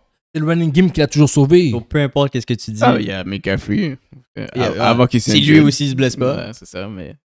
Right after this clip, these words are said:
Speaker 3: week one, d'habitude, il est là.
Speaker 1: Ça, la, cette game-là, c'est pas les passes. C'est pas, euh, Jacob Brissett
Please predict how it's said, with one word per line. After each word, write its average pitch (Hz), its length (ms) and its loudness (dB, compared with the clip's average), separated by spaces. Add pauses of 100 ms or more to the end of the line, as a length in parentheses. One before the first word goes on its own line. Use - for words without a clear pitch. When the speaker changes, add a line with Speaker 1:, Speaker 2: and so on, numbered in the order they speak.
(720)
Speaker 3:
week 147 340 4
one, 220 220 8
d'habitude, 170 380 4
il 151 80 10
est - 20 10
là. 104 160 4 (160)
Speaker 1:
Ça, - 200 -10 (300)
la, 175 140 2
cette 180 220 4
game-là, 214 640 8
c'est - 180 -4
pas - 160 -6
les 143 120 -2
passes. - 520 -10
C'est - 220 -14
pas, 190 300 0
euh, 127 200 -4
Jacob 139 300 -2
Brissett 143 540 0